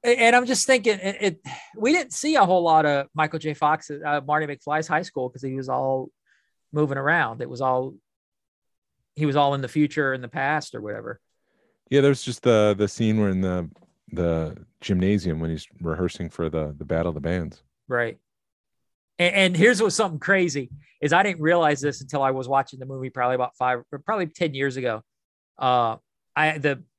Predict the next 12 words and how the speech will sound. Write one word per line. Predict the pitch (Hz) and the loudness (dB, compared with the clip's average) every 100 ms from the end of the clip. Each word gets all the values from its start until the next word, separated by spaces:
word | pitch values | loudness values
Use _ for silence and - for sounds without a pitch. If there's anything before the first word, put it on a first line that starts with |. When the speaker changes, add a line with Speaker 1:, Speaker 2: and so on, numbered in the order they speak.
| _ - | _ -2
Speaker 1:
Battle | 160 175 170 | 2 2 0
of | 151 | -2
the | |
Bands, | 151 156 156 135 | -2 -4 -4 -8
the | 139 | -6
bass | 151 151 | -2 -2
player | - 156 139 | -2 -2 -2
is | 127 | -4
playing | - 147 135 | -6 -4 -2
a, | 127 123 143 | -4 -6 -10
a | |
Gibson | 160 156 - 147 127 | -2 -2 -2 -8 -8